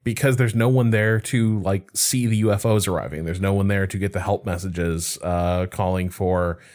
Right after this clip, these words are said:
uh, calling for reinforcements. And so the idea that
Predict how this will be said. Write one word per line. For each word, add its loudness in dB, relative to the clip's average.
uh, 2
calling 2
for -4
reinforcements. 0
And 2
so 2
the 2
idea 4
that 0